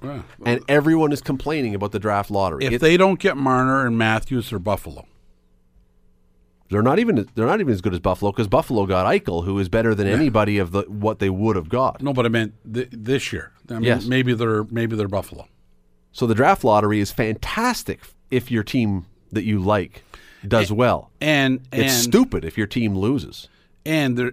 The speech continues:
Speaker 1: if there's a generational player.
Speaker 2: That's right, because
Speaker 1: Like
Speaker 2: this year there's
Speaker 1: McDavid,
Speaker 2: nobody.
Speaker 1: McDavid is.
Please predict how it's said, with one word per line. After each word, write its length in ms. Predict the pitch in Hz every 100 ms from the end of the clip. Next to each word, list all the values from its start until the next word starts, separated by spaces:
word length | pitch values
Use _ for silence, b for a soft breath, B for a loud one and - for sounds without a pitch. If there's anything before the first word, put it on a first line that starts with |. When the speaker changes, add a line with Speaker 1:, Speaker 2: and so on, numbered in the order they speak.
| -
Speaker 1:
if 140 | 120 -
there's 180 | 117 110
a 60 |
generational 800 | 98 117 113 110 104 - 101 90
player. 420 | - 139 139 - - _ _ _ _ -
Speaker 2:
That's 180 | 87 -
right, 180 | 135 65
because 200 | - 101
Speaker 1:
Like 80 | 127
Speaker 2:
this 60 | 139
year 140 | 113
there's 240 | 113 151 160
Speaker 1:
McDavid, 40 |
Speaker 2:
nobody. 360 | 123 120 131 131
Speaker 1:
McDavid 400 | 117 127 123 120
is. 760 | 120 135 117 101 127 127 -